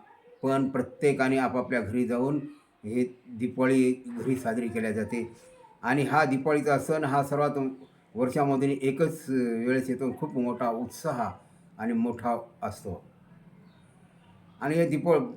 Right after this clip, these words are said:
भाऊबीजेच्या दिवशी आहे ना, प्रत्येक बहीण आपल्या भावाला कुठं का असेना, पण त्या ठिकाणी जाऊन करदोळे बांधते.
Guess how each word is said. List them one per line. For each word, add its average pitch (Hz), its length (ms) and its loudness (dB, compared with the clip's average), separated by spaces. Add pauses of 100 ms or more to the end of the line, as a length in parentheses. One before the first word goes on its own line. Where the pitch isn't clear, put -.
भाऊबीजेच्या 160 520 0
दिवशी 151 320 -2
आहे 147 100 4
ना, 147 140 2
प्रत्येक 143 460 -2
बहीण 135 280 2
आपल्या 131 300 0
भावाला 123 300 0
कुठं 117 260 -4
का 123 140 -2
असेना, 120 340 0
पण 131 240 -2
त्या 127 200 -2
ठिकाणी 113 400 -4
जाऊन 117 180 -4
करदोळे 113 480 -4
बांधते. 104 640 -4